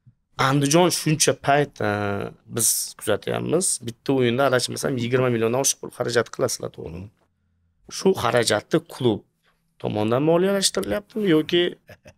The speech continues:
chunki bu o'zimizga ham tegishli savolda.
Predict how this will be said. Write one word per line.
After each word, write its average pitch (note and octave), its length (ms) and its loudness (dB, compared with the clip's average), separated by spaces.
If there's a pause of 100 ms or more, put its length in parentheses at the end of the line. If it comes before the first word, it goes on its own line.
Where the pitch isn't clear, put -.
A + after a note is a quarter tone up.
(280)
chunki D#3+ 320 4
bu E3+ 160 6
o'zimizga G3+ 440 6
ham F3 80 6
tegishli A#2 440 2
savolda. G2 500 0